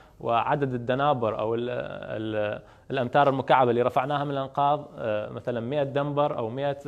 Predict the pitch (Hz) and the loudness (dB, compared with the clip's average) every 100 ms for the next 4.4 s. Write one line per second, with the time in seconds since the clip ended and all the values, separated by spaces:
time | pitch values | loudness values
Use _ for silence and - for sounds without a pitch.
0 | - - - - - 135 151 175 - - | -12 -12 -12 -10 -6 -2 -2 -4 -10 -20
1 | - - 165 170 175 90 - - - 156 | -20 2 10 10 8 2 -6 -14 -14 -18
2 | - 135 139 131 120 113 123 113 - 151 | -16 -16 -12 -8 -8 -8 -10 -12 -10 -12
3 | 190 - - - - - - - _ - | -14 -20 -20 -20 -20 -20 -20 -20 _ -20
4 | - - 175 | -2 8 8